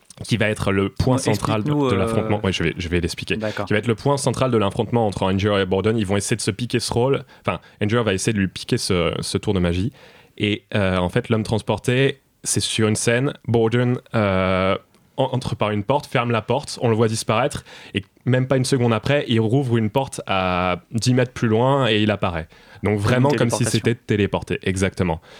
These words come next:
Speaker 1: Anger va essayer de reprendre ça avec une doublure, sauf qu'en fait
Speaker 2: Gérald Root.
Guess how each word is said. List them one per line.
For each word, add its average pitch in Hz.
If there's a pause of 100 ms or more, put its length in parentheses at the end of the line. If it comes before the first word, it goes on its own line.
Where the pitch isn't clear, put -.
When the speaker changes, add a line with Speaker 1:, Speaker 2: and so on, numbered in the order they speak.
(340)
Speaker 1:
Anger 123
va 107
essayer 110
de 107
reprendre 117
ça 131
avec 110
une 101
doublure, 104 (140)
sauf -
qu'en 78
fait - (200)
Speaker 2:
Gérald 104
Root. 104